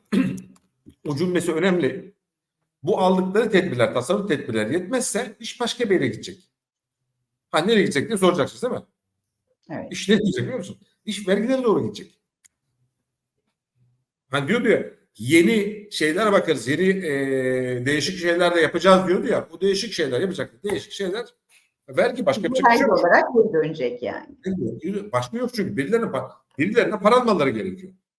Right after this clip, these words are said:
Speaker 1: <clears throat> Ya tasarruf edeceksin, ya birilerinden para alacaksın. Tasarruf tedbirlerin yetti başarılı olması birilerinden para alman lazım. Nereden para alacaksın? Zaten gırtlağına kadar borçlusun. Vatandaş diyor, "Ben vergi atıyorum arkadaş, bana biraz daha para vereceksin."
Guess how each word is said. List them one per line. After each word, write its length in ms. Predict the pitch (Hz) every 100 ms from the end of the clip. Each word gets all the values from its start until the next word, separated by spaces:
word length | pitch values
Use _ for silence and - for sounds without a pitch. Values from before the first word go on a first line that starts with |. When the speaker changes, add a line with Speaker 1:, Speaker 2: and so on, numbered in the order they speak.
| _
Speaker 1:
<clears throat> 100 | - 208 - _ _ _ _ _ _ _ _ _ _ _ _ _ _
Ya 120 | 175
tasarruf 360 | 214 202 233 254
edeceksin, 380 | 247 - 123 - _ _ _
ya 240 | 101 196
birilerinden 380 | 202 190 156 233
para 120 | 226 233
alacaksın. 400 | 202 - 104 - _ _ _ _ _ -
Tasarruf 420 | 139 214 226 -
tedbirlerin 680 | 190 190 214 208 185 -
yetti 280 | 196 196 185
başarılı 360 | 190 214 226 226
olması 280 | 170 156 233
birilerinden 300 | 202 247 214
para 140 | 240
alman 220 | 220 170
lazım. 280 | 127 123 131
Nereden 280 | 269 262 202
para 140 | 170
alacaksın? 300 | 151 190 262 _ _ _ _ _ _ _ _
Zaten 340 | 156 196 247
gırtlağına 300 | 196 185 190
kadar 200 | 160 139
borçlusun. 380 | 123 120 - - _ _ _ _ _ _
Vatandaş 380 | 214 208 175 165
diyor, 180 | 208 180
"Ben 160 | 180
vergi 240 | 185 190 196
atıyorum 240 | 180 160
arkadaş, 300 | 143 180 -
bana 160 | 143 147
biraz 180 | 156 170
daha 120 | 175
para 160 | 180
vereceksin." 720 | 165 127 - 208 - 110 -